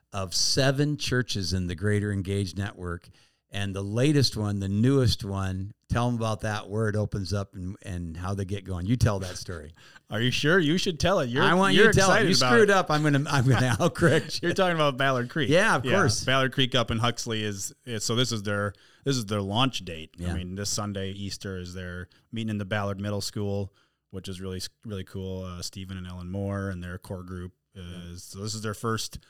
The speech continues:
Speaker 2: public, public, uh, service. So yeah, it's really exciting to have another presence in Huxley, and, uh, we're really praying that God will do something really cool there.
Speaker 1: Yeah, amen.
Speaker 2: And
Speaker 1: Amen.
Speaker 2: people
Speaker 1: So
Speaker 2: will
Speaker 1: if you
Speaker 2: show
Speaker 1: live
Speaker 2: up.
Speaker 1: in that area,
Speaker 2: Yeah.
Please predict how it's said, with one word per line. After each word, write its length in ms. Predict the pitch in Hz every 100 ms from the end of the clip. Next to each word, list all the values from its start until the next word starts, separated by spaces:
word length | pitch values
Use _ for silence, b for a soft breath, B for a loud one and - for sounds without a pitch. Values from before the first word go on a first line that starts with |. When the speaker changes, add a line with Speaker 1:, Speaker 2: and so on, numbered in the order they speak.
| b -
Speaker 2:
public, 520 | 139 120 120 120 - _ _
public, 420 | - 117 110 104 -
uh, 220 | 104 98
service. 420 | - 104 98 92
So 140 | 110
yeah, 160 | 107 104
it's 120 | 107
really 220 | 120 107
exciting 560 | 95 - 107 95 95 95 98 -
to 360 | 101 92 92 90 _ _ -
have 100 | 139
another 440 | 120 123 127 120
presence 680 | 113 127 113 107 104 - - _ _ _ _ -
in 140 | 117
Huxley, 720 | 113 110 104 - 101 98 98 - _ _ _ -
and, 320 | 90 87 87
uh, 160 | 87 90
we're 120 | 101
really 180 | 95 90
praying 300 | 104 92 92
that 140 | 87
God 200 | 90 87
will 80 | 87
do 140 | 82 87
something 240 | - 85
really 140 | 87 80
cool 280 | - 87
there. 220 | 85 85 82
Speaker 1:
Yeah, 120 | 82
amen. 480 | 85 85 82 82 101
Speaker 2:
And 140 | 95
Speaker 1:
Amen. 180 | 90 87
Speaker 2:
people 120 | 82 95
Speaker 1:
So 100 | 120
Speaker 2:
will 40 |
Speaker 1:
if 100 | 98
you 100 | 139
Speaker 2:
show 40 | 147
Speaker 1:
live 120 | 147
Speaker 2:
up. 40 |
Speaker 1:
in 60 | 131
that 160 | 127 120
area, 380 | 131 123 107
Speaker 2:
Yeah. 180 | 101 107